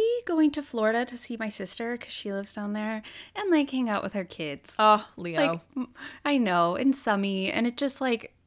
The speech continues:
Speaker 1: I wanna, like, I'm just so excited to, like, draw chalk. Like, he loves for
Speaker 2: Yeah.
Speaker 1: you to draw fireworks,
Speaker 2: I saw your
Speaker 1: which, like,
Speaker 2: picture. I saw your picture on
Speaker 1: oddly,
Speaker 2: Instagram. Love
Speaker 1: yes.
Speaker 2: it.
Speaker 1: Oddly, I love drawing fireworks and chalk.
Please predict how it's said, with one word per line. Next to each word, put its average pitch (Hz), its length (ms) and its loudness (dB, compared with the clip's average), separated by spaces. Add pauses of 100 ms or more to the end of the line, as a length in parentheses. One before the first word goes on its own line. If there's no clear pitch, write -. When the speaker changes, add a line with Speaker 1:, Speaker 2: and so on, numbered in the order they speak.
Speaker 1:
I 269 120 4
wanna, 330 240 4
like, 349 220 0 (280)
I'm 262 160 0
just 320 180 -2
so 311 120 2
excited 233 400 -4
to, - 100 -8
like, 185 140 -6
draw 165 420 -4 (220)
chalk. 160 420 -6 (380)
Like, 185 160 -6
he 214 240 -6
loves 196 580 2
for 202 140 0
Speaker 2:
Yeah. 202 80 0
Speaker 1:
you 196 80 -2
to 185 80 -4
draw 180 380 2 (280)
fireworks, 214 760 -2
Speaker 2:
I - 20 -2
saw 208 160 2
your 226 100 4
Speaker 1:
which, 185 140 -4
like, 233 120 0
Speaker 2:
picture. 160 400 -6 (320)
I 180 60 -4
saw 185 140 -2
your 269 180 8
picture 220 260 0
on 214 140 2
Speaker 1:
oddly, 208 60 -2
Speaker 2:
Instagram. - 420 -8
Love 175 300 0
Speaker 1:
yes. 147 180 -2
Speaker 2:
it. - 60 -14 (520)
Speaker 1:
Oddly, 330 360 2 (160)
I 359 100 4
love 196 380 0
drawing 190 320 -4
fireworks 170 500 -6
and 175 80 -8
chalk. - 460 -6